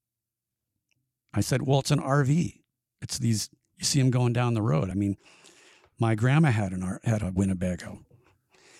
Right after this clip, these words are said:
Anyway, uh, w-, after the record came out,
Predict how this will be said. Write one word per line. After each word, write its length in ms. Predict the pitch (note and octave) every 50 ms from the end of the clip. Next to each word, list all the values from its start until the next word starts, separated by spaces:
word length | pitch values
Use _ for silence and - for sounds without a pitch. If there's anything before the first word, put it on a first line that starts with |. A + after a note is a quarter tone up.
| - _ _ _
Anyway, 420 | - F#3+ F#3+ D#3+ C3 A#2 A2 A2 G#2+ - _ - _ _ _ _ _ _ _ _ -
uh, 300 | D3 C#3+ C3 B2+ B2+ B2+ - _ _ _ _ _ _ _ _ _ _ _ _ _ _ _ _ _ _ _ _ _ _ _
w-, 140 | - - - _ -
after 320 | C#3+ E3 - - F3+ E3
the 100 | C#3 C#3+
record 320 | B2+ C3+ D3 D3+ - D#3 C3+
came 220 | - C#3+ C3 B2+
out, 260 | B2 A#2+ B2 B2+ D3